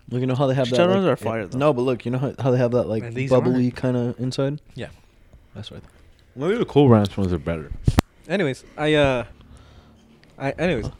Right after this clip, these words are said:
Speaker 3: I
Speaker 2: Honest review right now.
Speaker 3: Yeah, I want your review on the Cool Ranch. For some
Speaker 2: He
Speaker 3: reason
Speaker 2: doesn't like 'em. He doesn't like 'em.
Speaker 3: He's uncomfortable.
Speaker 2: No
Speaker 3: He's
Speaker 2: le gusta.
Speaker 3: Gordon Ramsay over here.
Speaker 2: Mira, no le gusta.
Speaker 3: Give us your honest
Speaker 2: ¿Cómo es
Speaker 3: review,
Speaker 2: pa'
Speaker 3: Gordon.
Speaker 2: comer?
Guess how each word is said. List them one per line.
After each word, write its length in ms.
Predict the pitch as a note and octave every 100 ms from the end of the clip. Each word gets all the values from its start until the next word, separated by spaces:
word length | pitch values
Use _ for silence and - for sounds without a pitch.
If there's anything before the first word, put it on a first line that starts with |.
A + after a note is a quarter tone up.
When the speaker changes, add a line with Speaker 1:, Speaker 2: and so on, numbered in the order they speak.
| - - -
Speaker 3:
I 120 | C3+
Speaker 2:
Honest 320 | - - -
review 240 | - - -
right 160 | - -
now. 80 | -
Speaker 3:
Yeah, 140 | B2
I 20 | B2
want 180 | D3+
your 140 | C3+ A2+
review 360 | A2 A2+ G#2 F#2+ - - - - - - -
on 120 | A#2
the 60 | -
Cool 160 | B2
Ranch. 300 | A2 G#2+ A2 - - - - -
For 120 | - A#2+
some 160 | D#3+ D3+
Speaker 2:
He 40 |
Speaker 3:
reason 140 | C3+ C3+
Speaker 2:
doesn't 160 | A#2
like 220 | - - -
'em. 180 | - - - - - - - - - _ _ _
He 140 | - A#2+
doesn't 360 | - - - -
like 200 | - -
'em. 60 | B2
Speaker 3:
He's 120 | A#2
uncomfortable. 540 | A#2 A#2 G#2 - A#2+ C#3+ - - - -
Speaker 2:
No 80 | A#2+
Speaker 3:
He's 80 | A#2
Speaker 2:
le 80 | -
gusta. 340 | - - - - - - - _ - - - - - -
Speaker 3:
Gordon 240 | B2 A#2+
Ramsay 340 | A#2 A2+ B2 C3
over 160 | C3
here. 240 | C#3 C3 D#3+
Speaker 2:
Mira, 240 | C#3+ - -
no 80 |
le 100 | - -
gusta. 340 | - - - - - - - - - -
Speaker 3:
Give 160 | - F3
us 160 | F3+ D3
your 200 | D3 A#2+
honest 360 | A#2+ A#2+ A2+
Speaker 2:
¿Cómo 100 | B2
es 60 | A#2
Speaker 3:
review, 220 | A#2 A#2
Speaker 2:
pa' 80 | A2+
Speaker 3:
Gordon. 320 | B2 A#2+ B2
Speaker 2:
comer? 100 | -